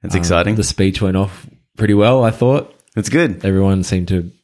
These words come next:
Speaker 2: enjoy it, and it was a great wedding, so
Speaker 1: Awesome.
Speaker 2: had a bit of a break.
Speaker 1: You had an awesome break
Speaker 2: Yeah.
Speaker 1: over a week.
Speaker 2: Went camping, glamping, I should say. <laughs>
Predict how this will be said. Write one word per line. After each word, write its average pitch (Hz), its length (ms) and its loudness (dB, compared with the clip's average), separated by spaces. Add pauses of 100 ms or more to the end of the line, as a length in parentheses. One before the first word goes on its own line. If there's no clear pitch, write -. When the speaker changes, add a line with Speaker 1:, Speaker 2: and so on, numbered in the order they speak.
Speaker 2:
enjoy 101 320 2
it, 117 140 2
and 92 160 0
it - 20 0
was 85 120 0
a 87 40 -4
great 82 220 -2
wedding, 85 320 -2
so - 280 -10 (240)
Speaker 1:
Awesome. 82 400 -2
Speaker 2:
had 92 140 -4
a 90 40 -4
bit 87 120 -2
of 82 100 -2
a 82 60 -8
break. 85 400 -6 (400)
Speaker 1:
You 95 100 0
had 92 100 0
an 80 80 0
awesome 101 320 0
break 78 240 -4 (180)
Speaker 2:
Yeah. 90 140 0
Speaker 1:
over 90 200 2
a 85 60 0
week. 110 320 -2
Speaker 2:
Went 92 200 -4
camping, 98 800 -2
glamping, 95 540 -2
I 90 40 -4
should 104 160 -4
say. 107 140 0
<laughs> - 200 0